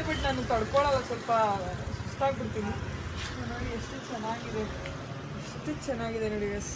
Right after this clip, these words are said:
So ಅಲ್ಲಿಂದ ಯಾರ್ಯಾರು ಬೆಂಗಳೂರಿಂದ ಹೋಗ್-, ಬರ್ತಾರೋ ಎಲ್ಲರನ್ನೂ ನಾವು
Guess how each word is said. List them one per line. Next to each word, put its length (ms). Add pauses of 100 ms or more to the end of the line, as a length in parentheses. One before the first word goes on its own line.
So 80 (100)
ಅಲ್ಲಿಂದ 280 (160)
ಯಾರ್ಯಾರು 380
ಬೆಂಗಳೂರಿಂದ 520
ಹೋಗ್-, 220
ಬರ್ತಾರೋ 380 (280)
ಎಲ್ಲರನ್ನೂ 480
ನಾವು 320